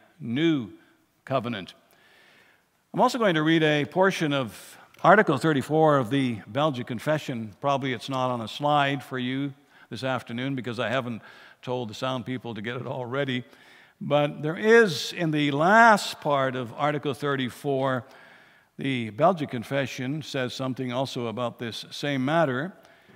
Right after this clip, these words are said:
when it says, "For this reason we reject the error of the Anabaptists who are not content with a single baptism received only once,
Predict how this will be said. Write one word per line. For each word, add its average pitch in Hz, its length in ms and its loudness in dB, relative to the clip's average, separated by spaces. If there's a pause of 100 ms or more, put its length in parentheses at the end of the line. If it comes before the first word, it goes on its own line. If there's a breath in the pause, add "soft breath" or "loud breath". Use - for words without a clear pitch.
(180 loud breath)
when 160 140 -2
it 160 80 0
says, 196 300 4
"For 196 160 2
this 262 220 -2
reason 170 440 2
we 160 240 2
reject 156 720 0
the 147 220 -4
error 170 580 2
of 143 300 0
the 143 120 -4
Anabaptists 151 960 -2
who 156 120 -6
are 139 100 -2
not 151 260 -2
content 147 480 -4
with 123 120 -6
a 117 40 -8
single 143 360 -6
baptism 127 600 -4
received 127 380 -6
only 120 300 -4
once, 143 580 -4